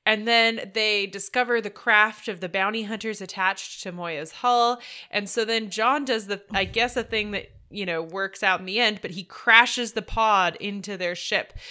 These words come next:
So now the ship is gone and they have no way of getting away from Moya.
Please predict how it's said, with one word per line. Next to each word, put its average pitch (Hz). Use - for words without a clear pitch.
So -
now 208
the 196
ship 208
is 175
gone 170
and 160
they 170
have 175
no 175
way 175
of 165
getting 175
away 170
from 165
Moya. 165